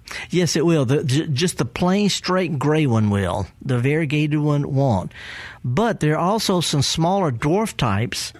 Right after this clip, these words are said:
that they don't get, you know, they're not gonna be that great big century plant,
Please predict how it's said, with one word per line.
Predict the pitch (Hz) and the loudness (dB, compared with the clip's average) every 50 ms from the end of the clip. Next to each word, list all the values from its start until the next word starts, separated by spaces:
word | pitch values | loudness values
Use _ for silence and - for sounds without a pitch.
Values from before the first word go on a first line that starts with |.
| - - - - - - - - | -20 -20 -20 -18 -18 -14 -8 -4
that | 135 123 143 143 139 127 127 | 0 2 2 2 2 2 2
they | 147 147 | 2 2
don't | 156 185 202 185 | 2 2 0 0
get, | 165 196 175 - - 151 | 0 0 0 0 -2 0
you | 185 170 | 2 2
know, | 156 143 | 2 2
they're | 127 151 165 | 2 2 2
not | 185 190 185 | 2 0 0
gonna | - 190 175 | 0 0 2
be | 170 175 175 | 2 4 4
that | 156 156 139 110 | 2 2 0 0
great | 120 143 151 160 156 | 0 0 2 2 0
big | 156 143 123 | -2 -2 -2
century | - - 175 190 - - 120 | -2 0 0 0 0 0 -2
plant, | - - - 127 113 107 107 104 104 - | -2 -2 -2 0 2 2 2 0 -2 -4